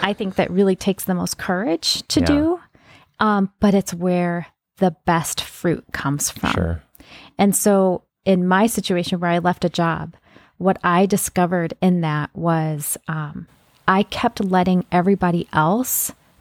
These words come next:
Speaker 1: determine my value at that
Speaker 2: Hmm.
Speaker 1: place rather than understanding the value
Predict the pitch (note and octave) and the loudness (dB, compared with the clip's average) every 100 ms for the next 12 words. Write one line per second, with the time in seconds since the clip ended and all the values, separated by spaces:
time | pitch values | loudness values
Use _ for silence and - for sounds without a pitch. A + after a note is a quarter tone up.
0 | _ - G3+ - - G3 F#3+ F#3 F3+ F3 | _ -2 0 0 -4 0 2 4 2 2
1 | F3 - F3+ E3 D#3+ D3+ D#3 C3+ D3 D3 | 0 0 2 4 2 0 -2 -2 -4 -2
2 | F2+ - _ E3+ D3+ A2+ G#2 G2 F2 D3 | -4 -4 _ -4 -2 0 0 0 0 0
3 | - - - - - - _ - F3+ G3+ | -2 -8 -16 -20 -20 -20 _ -4 2 4
4 | A3 A3 G3+ G3 - F#3 F3+ E3+ - F#3 | 4 4 2 2 2 2 2 0 -2 0
5 | F#3 F#3+ E3 D#3+ E3 _ - F#3+ E3 E3 | 2 2 0 -4 -8 _ -2 0 0 0
6 | D#3 D3+ D#3+ D3+ | -2 -4 -6 -6